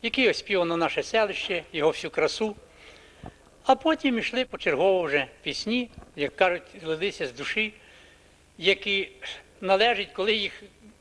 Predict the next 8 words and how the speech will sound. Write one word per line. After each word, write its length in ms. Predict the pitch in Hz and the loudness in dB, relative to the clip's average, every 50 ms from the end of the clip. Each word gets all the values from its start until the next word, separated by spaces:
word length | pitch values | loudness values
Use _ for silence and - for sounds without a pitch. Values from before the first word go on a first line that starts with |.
| _ _ _ _ _ _ - - | _ _ _ _ _ _ -10 -4
виношуєш 680 | 156 196 208 220 254 240 - - 226 214 214 - - - | 0 0 4 4 4 4 4 2 -2 -2 -2 -2 -4 -8
в 60 | - | -6
серці. 560 | - - 233 226 214 - - - 214 208 202 - - - - - - - - - - - - - - - - - - - - - - - - _ - - - - - - - - - - - | 0 2 2 2 0 -2 -8 -8 -8 -8 -8 -10 -16 -20 -20 -20 -20 -20 -20 -20 -20 -20 -20 -20 -20 -20 -20 -20 -20 -20 -20 -20 -20 -20 -20 _ -20 -20 -20 -20 -20 -20 -20 -20 -20 -6 -2
Почергово, 600 | - 240 - - 262 247 175 233 254 233 196 151 | -2 0 0 0 0 0 2 2 2 0 0 -2
то 180 | - - 190 | -2 -2 -4
для 340 | 170 143 143 - 196 208 202 | -4 -4 -2 2 2 2 2
хору 300 | - - 269 269 247 208 | 2 2 2 4 4 4
"Надвечір'я" 760 | 180 175 147 139 165 - - - 262 262 247 240 226 220 208 | 2 -2 -4 -4 -6 -4 -2 -2 0 0 0 0 0 -2 -2